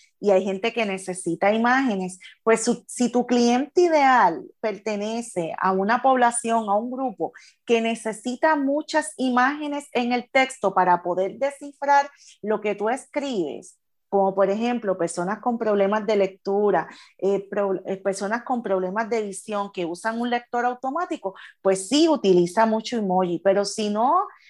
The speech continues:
eh, es uno de sus grupos, tu cliente ideal, pues trata de utilizar aquellos emojis que son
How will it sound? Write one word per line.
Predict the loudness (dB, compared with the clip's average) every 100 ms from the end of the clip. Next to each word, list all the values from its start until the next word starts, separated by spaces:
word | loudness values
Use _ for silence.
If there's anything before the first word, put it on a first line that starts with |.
| -20 _ -20 _ _
eh, | 0 2 0 -4 -6 -8
es | -6 -6 -6
uno | -10 -8 -4
de | -6
sus | -6 -16
grupos, | -10 -8 -6 -4 -4
tu | -8 -6
cliente | -2 -2 -4 -4
ideal, | 0 2 4 4 0 -4 -20 _
pues | -2 -2 0
trata | 2 2 2
de | -2
utilizar | -4 -8 -4 0 2
aquellos | 0 -2 -4 -4
emojis | -6 -4 -2 -2 -6
que | -8 -8
son | 2 2 2